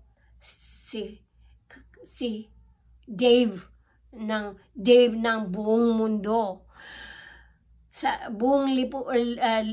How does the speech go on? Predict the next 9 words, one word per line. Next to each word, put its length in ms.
uh, 140
sanglibutan, 1300
tama 240
ba 80
yun? 320
Buong 320
mundo 520
na 240
nagmamahal 880